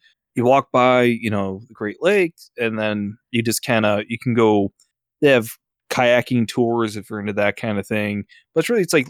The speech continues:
well, like, knick-knacky shops and just really it, it, it almost feels like the, uh, the town in Jaws,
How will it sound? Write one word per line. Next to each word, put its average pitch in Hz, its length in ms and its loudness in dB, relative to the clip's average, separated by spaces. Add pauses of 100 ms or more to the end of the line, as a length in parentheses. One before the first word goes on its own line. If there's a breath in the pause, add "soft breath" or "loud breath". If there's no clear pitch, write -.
(180)
well, 156 420 2
like, 123 220 2
knick-knacky 135 600 0
shops 117 580 2
and 123 160 -2
just 123 180 -2 (200)
really 139 500 -2 (840)
it, 151 140 -6
it, 160 200 4
it 165 120 -10
almost 208 300 2
feels 151 520 0
like 117 420 0
the, 104 480 -4 (400)
uh, 98 340 -4 (520)
the 123 100 0
town 131 540 0
in 107 300 -4
Jaws, 110 680 2